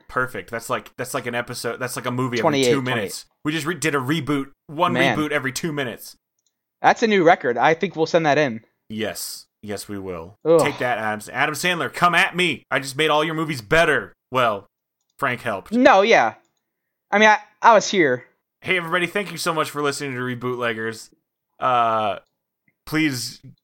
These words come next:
Speaker 1: you know, tell all your friends if you like the show. If you're listening on iTunes,
Speaker 2: Please.
Speaker 1: you don't have to do anything. But if you're not listening on iTunes,
Speaker 2: Don't,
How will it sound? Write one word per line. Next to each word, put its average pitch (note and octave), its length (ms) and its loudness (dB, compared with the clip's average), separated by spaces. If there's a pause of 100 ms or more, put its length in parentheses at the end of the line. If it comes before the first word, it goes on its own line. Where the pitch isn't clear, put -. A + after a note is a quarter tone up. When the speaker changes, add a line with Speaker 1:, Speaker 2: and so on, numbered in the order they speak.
(160)
Speaker 1:
you C#3+ 80 -8
know, C#3 100 -2
tell D#3 220 2
all D3 120 4
your C3+ 100 0
friends C3 360 0
if A#2+ 120 -8
you B2 80 -4
like A#2+ 180 -2
the B2 80 -8
show. B2 320 0
If A#2+ 140 -8
you're C3 100 -2
listening C#3 280 -2
on B2 60 0
iTunes, C3 160 2
Speaker 2:
Please. C3 360 -2
Speaker 1:
you B2+ 60 0
don't B2 180 0
have C3+ 240 -2
to B2 60 -14
do D3 180 0
anything. B2 400 -4
But A#2 140 0
if - 100 -12
you're B2 60 -4
not C3+ 200 0
listening C3 280 -6
on B2 60 -2
iTunes, B2 360 -4
Speaker 2:
Don't, A#2+ 180 -2